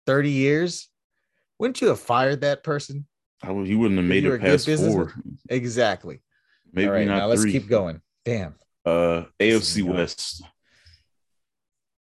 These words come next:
Speaker 2: Uh, I think the Chiefs come out of that division, but it's gonna be a bloodbath. Chiefs probably win twelve, thirteen.
Speaker 1: I'm,
Speaker 2: I think
Speaker 1: I don't think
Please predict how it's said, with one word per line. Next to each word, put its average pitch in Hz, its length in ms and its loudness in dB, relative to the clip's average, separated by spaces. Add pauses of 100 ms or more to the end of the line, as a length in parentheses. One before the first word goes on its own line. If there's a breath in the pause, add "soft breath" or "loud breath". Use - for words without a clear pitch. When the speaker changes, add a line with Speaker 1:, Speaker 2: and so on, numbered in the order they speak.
(160)
Speaker 2:
Uh, 62 400 2 (120)
I 95 80 2
think 101 180 0
the 92 80 0
Chiefs 95 340 -4
come 90 240 0
out 87 140 2
of 85 80 0
that 85 140 2
division, 85 480 -2
but 82 100 -4
it's 80 120 -6
gonna 85 180 0
be 82 140 -4
a 76 60 -2
bloodbath. 82 680 -2 (1120)
Chiefs 104 240 0
probably 92 320 2
win 87 240 2
twelve, 87 440 0
thirteen. 82 760 -2 (720)
Speaker 1:
I'm, 139 440 0
Speaker 2:
I 90 80 2
think 101 220 0 (240)
Speaker 1:
I 135 180 4
don't 190 260 2
think 147 240 0